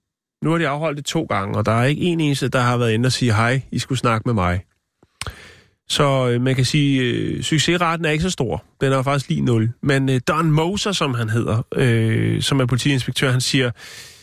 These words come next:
"Altså, øh, vi,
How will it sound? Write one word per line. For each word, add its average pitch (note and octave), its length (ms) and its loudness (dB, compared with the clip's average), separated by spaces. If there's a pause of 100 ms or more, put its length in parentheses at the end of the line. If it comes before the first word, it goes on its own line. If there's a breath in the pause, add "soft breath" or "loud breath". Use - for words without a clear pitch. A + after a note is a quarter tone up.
(380 loud breath)
"Altså, A#2+ 260 0
øh, G2+ 420 2 (1120)
vi, D3+ 120 4